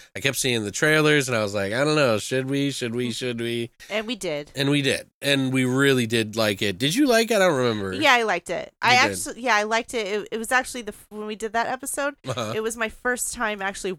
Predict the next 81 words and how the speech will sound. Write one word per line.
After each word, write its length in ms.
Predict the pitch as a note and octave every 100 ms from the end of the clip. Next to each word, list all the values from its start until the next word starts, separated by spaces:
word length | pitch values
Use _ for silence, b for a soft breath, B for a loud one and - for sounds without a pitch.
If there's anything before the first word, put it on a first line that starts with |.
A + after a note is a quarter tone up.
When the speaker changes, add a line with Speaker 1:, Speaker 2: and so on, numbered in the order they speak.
| -
Speaker 2:
watching 500 | D#3 D#3+ - C#4 D#4
the 80 | E4
original 400 | E4 D#4+ F4+ F4
Candyman. 600 | F4+ D#4+ E4+ D#4+ D#4+ D#4+
Speaker 1:
Right, 300 | E4 C3 -
'cause 160 | C#3
I 60 | D3+
Speaker 2:
And 80 | C3
it, 40 |
Speaker 1:
made 120 | D#3
Speaker 2:
and 100 | F3+
it 60 | D3+
Speaker 1:
you 80 | D#3+
Speaker 2:
was 40 |
good, 40 | C3
Speaker 1:
watch 280 | C#3 D3 -
the 120 | A#2+
original. 440 | A2 A2 G#2+ G#2+
Speaker 2:
which 100 | G#2+
I'm 200 | B3+ A#3+
so 240 | - C4+ A#3+
glad 340 | G#3+ G#3 F#3
because 200 | F#3+ -
Speaker 1:
How 100 | G#3
many 120 | C4
Speaker 2:
it 60 | C#4
Speaker 1:
times 160 | B3
Speaker 2:
was 80 | G#3+
Speaker 1:
have 120 | G#3
you 80 | F#3
told 180 | F3 C#3
me 60 | G#2+
that? 140 | F2
Just, 180 | D#3 A#3+ C4
just 200 | A3+ C#4
out 120 | D#3+
of 60 | G#2+
curiosity. 640 | G2+ E2+ D#2+ D2+ E2+ A#2 - _ -
Speaker 2:
What? 320 | D#4+ B4+ - _ -
Speaker 1:
Remember 460 | A#3 E4 D4 D4 E4+
how 180 | F4 E4
every 100 | C4+
time 220 | B3+ B3
you're 140 | A3
like, 120 | G3 F#3
Speaker 2:
That 100 | D#4+
Speaker 1:
"We 40 | D4+
Speaker 2:
was, 100 | C4
Speaker 1:
don't," 100 | - -
Speaker 2:
that 60 | F4
Speaker 1:
no, 60 |
no, 100 | D4+
Speaker 2:
was, 100 | D4
Speaker 1:
no, 60 | C4
no, 180 | G#3+ F#3
hold 140 | F#3+
on. 220 | D3+ A2+
Speaker 2:
that 120 | - E4+
was 80 | D3
Speaker 1:
No, 60 |
Speaker 2:
just 120 | F#3+
Speaker 1:
no, 20 | B3
no, 120 | C#4
Speaker 2:
with 60 | -
Speaker 1:
no, 60 |
no. 80 | D4+
Speaker 2:
Hannibal. 440 | - - - C4+ G3+
Speaker 1:
No, 80 | -
Speaker 2:
That 140 | A3 C#4+
Speaker 1:
no, 60 |
Speaker 2:
was 80 | D#4+
Speaker 1:
no, 140 | D#4+ D#4
no, 60 |
Speaker 2:
just, 340 | D#4 F4 - D4
Speaker 1:
no, 120 | C#4
no. 60 | A#3+ _ -
Speaker 2:
That 120 | C4
was 120 | A#3+
only 260 | A3 C4+ E4+
with 140 | B3
Annabelle? 560 | - A#3+ B3+ C#4+ F#4